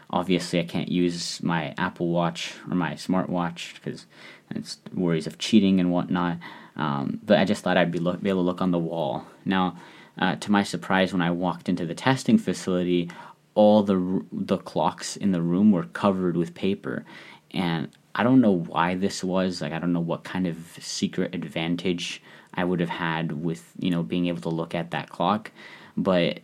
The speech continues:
I just, I found myself <laughs> in the, in the uncomfortable, an uncomfortable situation where I'd be taking a test, um, and I wouldn't really be able to time myself. Luckily, I had, uh, two,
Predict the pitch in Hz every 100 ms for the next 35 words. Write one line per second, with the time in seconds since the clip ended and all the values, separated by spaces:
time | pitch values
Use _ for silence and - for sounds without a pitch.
0 | _ 92 90 90 - - - 87 90 87
1 | 92 85 - 87 85 - - - - -
2 | 107 110 104 92 90 - 92 78 104 107
3 | 104 95 92 92 87 - - - - 101
4 | 113 110 - 98 - 101 - 95 101 -
5 | 92 87 87 87 90 - 101 92 98 95
6 | 92 - - - - 98 87 214 180 175
7 | - - - - - 131 - 80 78 78
8 | 85 - 90 87 92 95 95 90 - 92
9 | 85 87 - 92 92 82 82 - 85 87
10 | - - - - - - _ _ 107 110
11 | - 92 90 85 87 - 92 87 85 85
12 | 87 85 85 85 85 - 104 92 90